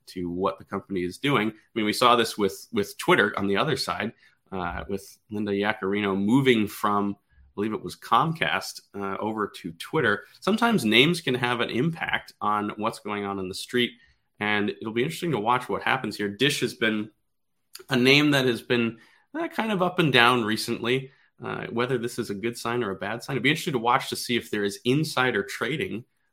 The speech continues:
uh, in Dish, not, not the bad kind, but insider buying or selling, to see if other executives are selling their stock, if, uh,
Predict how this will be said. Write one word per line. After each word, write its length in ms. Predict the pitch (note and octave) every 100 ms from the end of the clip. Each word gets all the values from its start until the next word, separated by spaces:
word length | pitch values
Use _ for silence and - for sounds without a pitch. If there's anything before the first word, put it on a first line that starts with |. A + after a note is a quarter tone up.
| _
uh, 300 | G#2+ G2+ G2 -
in 180 | G#2 F#2+
Dish, 300 | G2 F#2+ -
not, 240 | A2+ -
not 320 | A2+ B2 - -
the 60 |
bad 380 | G2 B2+ B2 A2
kind, 380 | - F2 G#2 A2+
but 180 | F#2 -
insider 420 | A2 G#2+ G2+ G#2+
buying 400 | G2 - G2+ G2+
or 80 | F#2
selling, 380 | - F#2+ G2+ G#2
to 60 |
see 200 | - A2+
if 160 | G#2 - _ _ -
other 220 | A2+ A#2+
executives 580 | A2 G2 G#2 - G2+ F#2+
are 100 | F2
selling 460 | - - A2 A2 G#2
their 120 | F2+
stock, 460 | - - A2 F#3+ - _ _ _ -
if, 360 | G2+ G2 -
uh, 260 | F#2 F#2